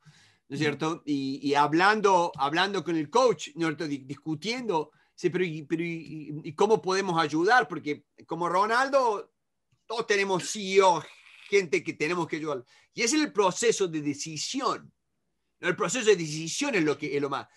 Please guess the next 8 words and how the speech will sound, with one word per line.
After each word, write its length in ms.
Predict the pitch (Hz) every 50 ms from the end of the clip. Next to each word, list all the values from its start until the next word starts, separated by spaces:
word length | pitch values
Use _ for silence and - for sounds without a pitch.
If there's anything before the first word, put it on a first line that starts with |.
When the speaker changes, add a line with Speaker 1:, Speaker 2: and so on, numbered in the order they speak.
| _ _
Speaker 1:
Y 140 | 151 170 185
eso 100 | 190 180
para 160 | 180 180 180
Ronaldo 560 | 180 185 196 208 226 247 277 294 262 254 226
es, 300 | 214 202 185 165 - - _ _ _ _ _ _
eh, 180 | - 170 185 -
eh, 220 | 170 180 180 170 135
eh, 240 | 165 180 175 170